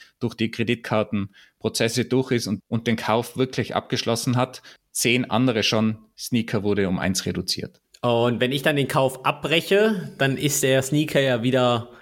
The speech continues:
Speaker 2: im Lager. Du denkst aber, der Sneaker ist ausverkauft und hast somit eigentlich, ja, einen Dirty Read, also einen, einen unwahren Lesevorgang gemacht, richtig?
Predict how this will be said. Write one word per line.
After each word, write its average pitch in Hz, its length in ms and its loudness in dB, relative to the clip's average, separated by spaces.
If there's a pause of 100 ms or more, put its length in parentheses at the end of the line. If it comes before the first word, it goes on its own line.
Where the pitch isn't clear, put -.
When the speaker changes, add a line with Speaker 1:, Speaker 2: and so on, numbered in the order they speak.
(140)
Speaker 2:
im 110 180 2
Lager. 170 680 4
Du 156 600 2 (320)
denkst 143 400 0
aber, 139 280 2
der 127 100 2
Sneaker 131 600 0 (340)
ist - 180 -2
ausverkauft 147 760 2
und 123 440 0 (260)
hast - 240 -2
somit 135 240 2
eigentlich, 120 800 0 (300)
ja, 107 200 0
einen 92 220 -2
Dirty 117 400 2
Read, 113 360 2
also 92 260 0
einen, 92 600 -2
einen 98 320 -2
unwahren 113 1120 0
Lesevorgang 107 760 0
gemacht, 87 280 -2
richtig? 143 420 -4